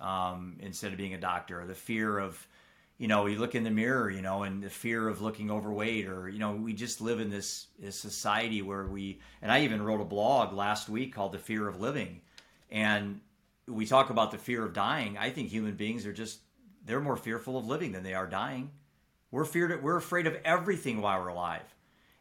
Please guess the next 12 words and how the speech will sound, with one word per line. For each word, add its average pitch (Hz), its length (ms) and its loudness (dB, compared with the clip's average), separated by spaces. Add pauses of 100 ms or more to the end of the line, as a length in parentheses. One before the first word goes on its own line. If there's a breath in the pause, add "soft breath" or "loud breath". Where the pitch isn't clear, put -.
And 117 140 0
so 139 140 4
my 127 140 6
whole 131 140 4
blog 123 380 4
was 107 140 0
the 110 80 -8
concept 113 500 -2
that, 117 180 0
you 127 60 -4
know, 113 140 0
we're, 117 220 0